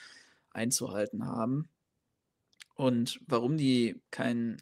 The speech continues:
Ende des Kapitalismus, äh, von diesem Flügel aus fordern, das liegt natürlich einfach daran, dass sie zum einen komplett überzeugt von diesem parlamentarischen System sind. Das sind häufig sehr, sehr radikale Demokraten,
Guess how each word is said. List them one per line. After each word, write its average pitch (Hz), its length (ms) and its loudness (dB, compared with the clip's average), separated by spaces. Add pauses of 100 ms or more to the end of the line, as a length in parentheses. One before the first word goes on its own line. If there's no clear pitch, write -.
Ende 135 300 0
des 120 360 0
Kapitalismus, - 1160 0 (140)
äh, 123 220 2
von 117 200 -6
diesem 110 220 -4
Flügel 120 320 -2
aus 104 220 0
fordern, 143 520 2 (560)
das - 280 2
liegt 135 180 0
natürlich 147 420 0
einfach 131 260 0
daran, 120 280 0
dass 120 140 2
sie 127 100 -4
zum - 220 -2
einen 120 320 -2
komplett 113 360 -2
überzeugt - 680 0
von 196 160 -4
diesem 190 180 -6
parlamentarischen 165 800 -4
System 156 460 -2
sind. 151 180 -6
Das 135 140 -4
sind 135 180 -10
häufig 135 340 0
sehr, 127 240 2
sehr 127 220 0
radikale 123 600 -2
Demokraten, 147 920 -2